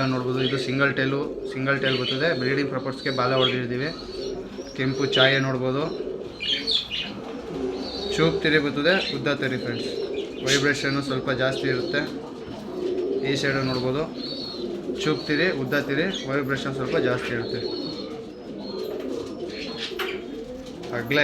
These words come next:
ಎದೆ ಬರ್ತದೆ, ಕಣ್ಣು ಮತ್ತು ಚೊಂಚ್ ನೋಡಿ ಫ್ರೆಂಡ್ಸ್. ಮೀಡಿಯಮ್ ಸೈಜ್ ಚೊಂಚು, ಕಣ್ಣು ಬಂದು ಬ್ರೀಡರು ಪ್ಲಸ್ ಫ್ಲೈಯರು, ಈ ಥರ ಮ್ಯಾಚ್ ಮಾಡಿರೋದು ನಾವು, ಈ ಥರ ಜೊತೆ ಹಾಕಿರೋದು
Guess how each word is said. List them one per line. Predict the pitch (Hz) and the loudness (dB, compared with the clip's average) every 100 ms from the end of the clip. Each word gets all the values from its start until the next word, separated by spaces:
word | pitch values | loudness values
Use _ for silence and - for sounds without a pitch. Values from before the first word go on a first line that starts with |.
| 131 | 6
ಎದೆ | 139 131 | 4 2
ಬರ್ತದೆ, | 120 127 151 - - - - | 0 2 2 2 -2 -4 -2
ಕಣ್ಣು | 139 139 147 | 0 2 2
ಮತ್ತು | 131 175 190 | 0 0 0
ಚೊಂಚ್ | 131 123 123 | -4 -4 -2
ನೋಡಿ | 120 113 | -2 -2
ಫ್ರೆಂಡ್ಸ್. | 117 113 - - - - - - - - - - - - - - - 311 302 - - - 330 302 302 - - - - 135 | -4 -6 -12 -14 -14 -10 -8 -6 -4 -4 -2 -4 -2 -2 -2 -2 -2 -2 -2 -6 -8 -8 -8 -4 -6 -6 -10 -8 -2 2
ಮೀಡಿಯಮ್ | 139 139 135 | 4 4 2
ಸೈಜ್ | 135 - | 0 0
ಚೊಂಚು, | 131 135 - 190 - - - - - - | 0 2 2 0 -2 -4 -2 -2 -2 6
ಕಣ್ಣು | 151 160 | 6 8
ಬಂದು | 147 151 170 208 - - - 139 | 6 6 6 4 -2 -6 -4 2
ಬ್ರೀಡರು | 139 156 160 160 156 | 6 8 8 6 4
ಪ್ಲಸ್ | 160 156 208 | 2 4 4
ಫ್ಲೈಯರು, | 165 143 135 120 - - - - - - - | 6 6 6 2 -4 -8 -8 -8 -6 -4 2
ಈ | 143 | 2
ಥರ | 147 165 | 4 6
ಮ್ಯಾಚ್ | 143 139 - | 6 6 2
ಮಾಡಿರೋದು | 123 123 120 | 0 0 0
ನಾವು, | 120 131 | 0 0
ಈ | 139 | 2
ಥರ | 143 139 | 2 0
ಜೊತೆ | 120 120 | 0 0
ಹಾಕಿರೋದು | 117 117 113 | 0 -2 -2